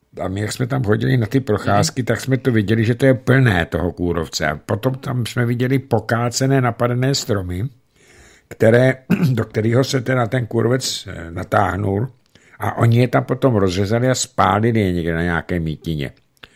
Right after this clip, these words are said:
Speaker 1: Pak se to úplně přestalo dělat,
Speaker 2: Aha.
Speaker 1: jo, v těch smrkových lesech, lesích a ten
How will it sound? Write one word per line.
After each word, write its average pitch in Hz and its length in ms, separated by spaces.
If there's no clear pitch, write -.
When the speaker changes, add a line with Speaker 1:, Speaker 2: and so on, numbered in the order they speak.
Speaker 1:
Pak 104 200
se 147 140
to 151 340
úplně 151 540
přestalo 135 680
dělat, 78 440
Speaker 2:
Aha. 147 160
Speaker 1:
jo, 78 200
v - 80
těch 117 180
smrkových 98 480
lesech, 90 380
lesích 95 480
a 82 200
ten 82 260